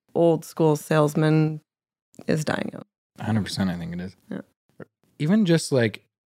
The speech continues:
Speaker 2: as a thirty-year-old consumer of things, I cannot relate to that type of mentality at all. And if someone is trying to sell me anything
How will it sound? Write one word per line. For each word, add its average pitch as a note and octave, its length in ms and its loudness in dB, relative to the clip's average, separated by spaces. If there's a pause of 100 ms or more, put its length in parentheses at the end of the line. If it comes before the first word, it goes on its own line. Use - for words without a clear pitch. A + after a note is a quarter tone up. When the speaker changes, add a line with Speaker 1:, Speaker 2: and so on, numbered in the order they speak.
(300)
Speaker 2:
as B2 160 4
a A#2+ 80 2
thirty-year-old A#2+ 680 2
consumer A2+ 580 0
of A2 120 2
things, D3 400 0 (1500)
I B2+ 140 4
cannot A2 480 2
relate F#2+ 340 4
to G#2 100 0
that F2 300 0 (240)
type F#2 240 2
of F2+ 140 -2
mentality F#2 520 2
at F2 60 2
all. G2 240 2
And G#2 120 0
if G2+ 100 -2
someone G#2+ 320 4
is G#2 140 2
trying G2 260 2
to G2 60 -2
sell F2+ 220 0
me F#2 280 0
anything A2 540 0